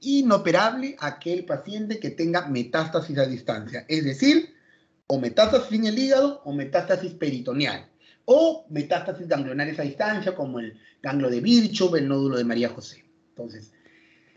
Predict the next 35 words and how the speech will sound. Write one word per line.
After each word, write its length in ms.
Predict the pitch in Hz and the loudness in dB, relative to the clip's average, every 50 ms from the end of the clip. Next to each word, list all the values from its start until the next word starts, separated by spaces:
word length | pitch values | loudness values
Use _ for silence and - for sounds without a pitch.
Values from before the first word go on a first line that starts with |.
| _ _ _ _ _ _ _ _ | _ _ _ _ _ _ _ _
eh, 760 | - 175 175 175 175 175 170 170 175 175 170 170 165 165 - - | 0 2 4 4 4 4 6 6 4 4 4 2 0 -2 -2 2
la 160 | 185 202 202 | 2 2 4
tomografía 560 | - 226 226 226 240 240 - 320 320 330 330 | 6 4 6 6 4 4 4 4 4 4 4
nos 160 | 330 254 - - | 4 2 0 0
permite 340 | 208 185 202 233 233 233 | -2 -2 -2 0 0 2
ver 160 | 220 240 247 233 | 2 2 2 2
si 140 | - 226 | 0 -2
hay 80 | 208 214 | -2 0
metástasis 600 | 208 185 170 - 202 190 - - 151 - - - | 0 -2 2 2 2 2 2 -2 -6 -8 0 0
a 40 | 185 | 0
distancia 460 | 151 139 - - 180 175 165 165 180 | 0 0 0 0 0 0 0 0 -2
en 80 | 160 156 | -2 -2
el 100 | 156 190 | -2 2
hígado, 460 | 247 285 277 269 247 233 240 233 233 | 6 6 6 6 6 4 4 2 0
nos 200 | 226 196 160 - | -2 -4 -4 -4
permite 400 | - 160 156 170 175 170 175 165 | -4 -4 -2 -2 -2 -2 -2 2
ver 440 | 160 170 170 180 180 - - - _ _ _ | 6 6 6 6 6 -2 -10 -18 _ _ _
además 460 | - 151 151 147 156 175 190 185 - | -6 -4 -2 -2 0 -2 -2 -2 0
si 80 | 180 175 | 0 2
hay 240 | 165 170 165 - - | 2 2 0 -2 -2
carcinomatosis, 800 | 175 160 151 - - 147 135 127 127 123 - 143 135 - 139 - | -2 -2 -2 -4 -6 -6 -6 -6 -8 -6 -6 -8 -8 -8 -8 -2
pero 200 | - 160 160 165 | 2 4 4 4
a 40 | |
veces 260 | 190 254 262 285 269 247 | 4 2 0 0 0 0
los 200 | 214 175 - 170 | -2 -2 -4 -4
implantes 500 | 151 147 - 214 226 240 240 254 226 - | -4 -4 -2 -2 0 0 0 -2 -4 -6
peritoneales 600 | - 208 202 196 - 190 190 196 190 202 202 - | -6 -6 -6 -6 -6 -4 -4 -4 -4 -6 -8 -12
pueden 280 | - 196 196 196 190 185 | -12 -10 -10 -10 -8 -6
ser 140 | - 196 | -6 -4
bastante 460 | 185 160 139 - - 139 143 143 165 165 | -4 -4 -4 -4 -6 -8 -6 -6 -6 -6
pequeños, 600 | 185 190 - 240 262 262 220 143 107 - - _ _ _ _ _ _ _ _ - - | -6 2 4 4 6 6 4 0 -2 -8 -16 _ _ _ _ _ _ _ _ -8 -4
pueden 260 | 196 214 220 220 202 | -2 0 0 0 0
ser 160 | - 220 226 | 0 0 2
bastante, 500 | 220 175 - - - 190 190 190 185 196 | 2 2 2 4 2 2 2 2 0 2
eh, 800 | 185 175 165 156 - 131 139 135 123 120 117 107 107 107 - - | 2 4 4 2 0 -2 -4 -2 -2 -4 -4 -6 -8 -12 -14 -14